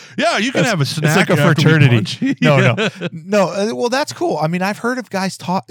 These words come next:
Speaker 2: doing it, and I just, I don't know why I, I, I don't know why I never did it. I, I'd like to try it now that hearing what you
Speaker 1: Yeah.
Speaker 2: just said.
Speaker 1: Yeah, parishes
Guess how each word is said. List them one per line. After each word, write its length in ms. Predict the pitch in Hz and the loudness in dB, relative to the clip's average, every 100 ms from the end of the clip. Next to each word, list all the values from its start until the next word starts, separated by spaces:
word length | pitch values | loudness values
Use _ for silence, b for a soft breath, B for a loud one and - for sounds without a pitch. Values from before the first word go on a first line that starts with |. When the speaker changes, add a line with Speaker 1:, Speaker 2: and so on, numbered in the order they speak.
| 139 | -4
Speaker 2:
doing 360 | 156 185 170 | 0 0 0
it, 280 | 139 117 - _ - | -2 -4 -6 _ -6
and 140 | 131 | -4
I 140 | 131 143 | -2 -2
just, 340 | 151 151 - _ | -4 -8 -10 _
I 100 | 135 | -6
don't 160 | 151 151 | -4 -4
know 100 | 147 | -4
why 360 | 143 160 147 | -4 -2 -2
I, 40 | 120 - _ 127 | -4 -8 _ -8
I, 40 | 127 | -8
I 100 | 120 | -6
don't 140 | 135 143 | -6 -4
know 60 | 139 | -4
why 140 | 139 | -4
I 20 | |
never 200 | 135 131 123 | -4 -6 -6
did 180 | 156 | -6
it. 20 | 104 | -6
I, 160 | 117 113 | -6 -2
I'd 160 | 123 | -2
like 160 | 127 151 | -2 -4
to 80 | 127 | -6
try 200 | 143 135 | -4 -4
it 80 | 110 | -2
now 120 | 117 | -4
that 100 | 113 | -6
hearing 400 | 107 127 117 110 | -6 -4 -4 -8
what 180 | 110 107 | -10 -8
you 260 | 110 110 107 | -8 -6 -6
Speaker 1:
Yeah. 160 | - - _ - | -8 -10 _ -8
Speaker 2:
just 200 | 117 113 | -6 -2
said. 240 | 123 110 _ - | -4 -4 _ -6
Speaker 1:
Yeah, 80 | |
parishes 880 | 147 - 202 262 220 - 113 85 - | 0 0 0 -4 -4 -4 -6 -8 -14